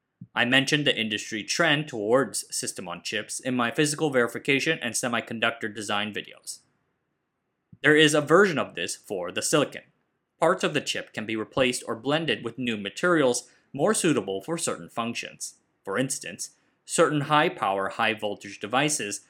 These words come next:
with band gap requirements that even silicon cannot fulfill. And so those might be fabricated with gallium nitride. Those gallium nitride parts can match together with traditional silicon to deliver better end-user performance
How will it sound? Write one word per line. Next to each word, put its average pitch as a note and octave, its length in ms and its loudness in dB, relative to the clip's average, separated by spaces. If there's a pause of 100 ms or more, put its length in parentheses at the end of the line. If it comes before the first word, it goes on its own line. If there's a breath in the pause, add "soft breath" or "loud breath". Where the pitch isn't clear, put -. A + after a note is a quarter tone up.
(160 soft breath)
with B2 180 -6
band C#3 300 0
gap D#2 240 -4
requirements F#2 560 -8
that A2+ 200 -4
even C#3+ 280 -4
silicon C#3 500 -4
cannot G#2 380 -6
fulfill. - 440 -4 (540)
And A#2+ 160 0
so A#2+ 200 2
those D3 380 4 (220 loud breath)
might A#2+ 200 0
be A2+ 100 -4
fabricated C3 680 0
with D3 180 -4
gallium F2+ 420 -2
nitride. G#2 540 -6 (840)
Those A#2 200 -2
gallium A#2+ 400 4
nitride A2+ 500 -2
parts E3 320 2
can C#3+ 200 -2
match C#3 280 -2
together G#2+ 360 -4
with G2 140 -8
traditional F#2+ 440 -10
silicon E3 540 0 (200 loud breath)
to D#3+ 80 -2
deliver D3+ 400 4
better G#2 300 0
end-user A2 460 -2
performance C#3 640 -2